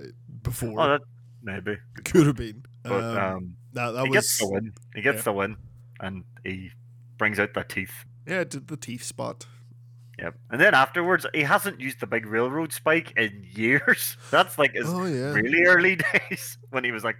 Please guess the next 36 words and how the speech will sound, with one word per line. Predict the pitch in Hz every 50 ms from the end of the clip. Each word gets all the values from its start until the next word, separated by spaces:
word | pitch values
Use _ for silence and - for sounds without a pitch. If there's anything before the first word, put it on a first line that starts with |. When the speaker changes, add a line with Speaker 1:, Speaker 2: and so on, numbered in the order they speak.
| - - - -
Speaker 2:
proper | - 107 110 110 110 107 98
scary | - - - 110 110 120 135 147 139
Danhausen. | 139 143 143 139 123 151 147 147 143 156 160 139 123 - 220 -
<laughs> | - - - -
He | 185 -
fucking | - - - - - - - 127
s-, | - - - - - - - - - -
of | 170 143
course, | - 202 190 165 151
if | 127 110
anyone's | 139 156 165 160 143 135 123 113
gonna | - 123 120 117 107
take | - 104 101 107 113
it, | 131
it's | 104 - -
gonna | 123 113 107
be | 101 107
Q | 107 - - - 117 113
T, | 117 - 110 104 107 117 127
and | 123 117
the | 104
fucking | - - 104 107 - 104
fans | 98 - - 98 95 104 113 117 -
love | 113 113 113 104
that | 107 104 110 113 -
<laughs> |
shit. | - - - 151 143 - - - - - - - -
Speaker 1:
Uh, | 117 117 113 117 117 117 113 110 98
the | 104 120 120 123
other | 127 127 135 131
pre-show | 117 - 135 131 127 113 - - 123 120
match, | 117 110 110 107 104 110 - - - - - -
we | 117 113 113 117
got | 120 110 107 107 101 90 76
Eddie | 110 117 113 113
Kingston | 120 - - 120 113 - - 123 123 123 117